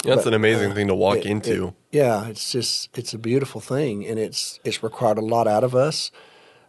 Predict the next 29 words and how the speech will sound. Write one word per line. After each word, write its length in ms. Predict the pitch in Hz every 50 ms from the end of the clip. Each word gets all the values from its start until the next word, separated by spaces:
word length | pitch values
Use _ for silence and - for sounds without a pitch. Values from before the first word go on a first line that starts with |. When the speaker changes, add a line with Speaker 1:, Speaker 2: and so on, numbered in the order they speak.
| _ _ -
Speaker 2:
because 380 | 117 107 - 120 101 104 107
we've 180 | 113 110 110 -
had 260 | 117 120 113 113 113 -
to, 320 | - 113 110 110 107 104
um, 380 | 104 104 104 104 101 101 101 - - - - _ _ _ _ _ _ _ _ _ - - _ _
learn. 760 | - 107 117 113 113 117 117 117 117 117 120 117 113 113 107 - - _ _ _ -
Um, 520 | 139 120 113 107 107 107 104 104 104 101 101 _ -
sometimes 480 | - - 113 113 - - 123 113 113 110
we've 140 | 107 104
gotta 200 | - 117 107 104
be 220 | 101 101 113 110 110
very 640 | 101 101 - 110 110 113 113 113 110 110 104 - _ _ _ _ -
cautious 540 | - - - 113 113 - - 120 117 - -
about 220 | 113 120 113 104
how 140 | 104 120 123
we 80 | 113 107
communicate 540 | - - 107 104 117 120 120 - 131 123
about 260 | 123 117 127 127 135 131
it 80 | -
because 320 | - - - - 113 113 -
it's 180 | - - -
taking 280 | - - 123 123 110 104
place 300 | - 123 110 110 - -
in 60 | 107
secure 380 | - - - - - - 113 104
parts 300 | - 123 113 101 - -
of 60 | 101
the 60 | 104
world. 340 | 101 110 113 120 131 135